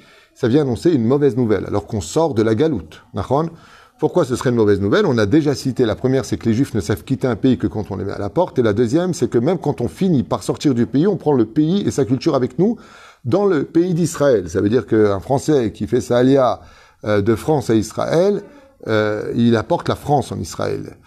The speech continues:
Un Américain va porter les États-Unis en Israël. C'est-à-dire, au, au, au lieu de, de laisser notre manteau de la galoute là-bas et de venir comme une bria hadasha, comme une nouvelle créature, c'est ce qu'il faudrait. Et, et la façon d'y accéder, on s'est rendu compte dans la Torah que la génération qui est sortie du pays d'Égypte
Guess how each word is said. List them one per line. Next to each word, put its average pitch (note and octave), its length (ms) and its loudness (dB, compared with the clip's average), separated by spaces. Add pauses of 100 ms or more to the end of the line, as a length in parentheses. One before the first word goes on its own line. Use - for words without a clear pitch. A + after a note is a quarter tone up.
(180)
Un G2+ 120 -2
Américain A2+ 400 0
va B2 100 0
porter A#2 280 -2
les A2+ 200 4
États-Unis C3+ 480 2
en G#2 100 -2
Israël. G2 380 -4
C'est-à-dire, G#2+ 340 -4
au, C#3 80 4
au, C#3+ 200 2
au C#3+ 160 2
lieu D#3+ 180 4
de, A#2 240 0 (300)
de A2+ 80 2
laisser E3+ 420 2
notre B2+ 260 -2
manteau C3+ 300 2
de A#2+ 100 2
la A2 120 0
galoute A#2 280 0
là-bas A2 200 2
et - 20 0
de G2 100 0
venir A#2+ 380 2 (260)
comme A#2+ 160 2
une A2+ 160 2
bria B2+ 400 2
hadasha, G#2+ 380 -2
comme B2 160 -2
une A#2 60 2
nouvelle C3+ 180 2
créature, A2+ 400 -2
c'est - 120 -10
ce - 60 -10
qu'il - 140 -8
faudrait. B2+ 480 0 (380)
Et, A#2+ 80 4
et B2+ 560 -2
la A2+ 100 0
façon D3 300 -2
d'y A#2 160 2
accéder, A#2 340 0
on B2+ 80 0
s'est G#2 140 -6
rendu A#2 220 -2
compte C#3 180 -2
dans A#2 80 0
la A2 100 0
Torah B2 240 0
que - 100 -2
la A2 120 2
génération C3+ 420 -2
qui A#2+ 80 -6
est - 20 -14
sortie B2+ 220 -6
du A#2 100 -4
pays C3 160 0
d'Égypte A#2 320 -2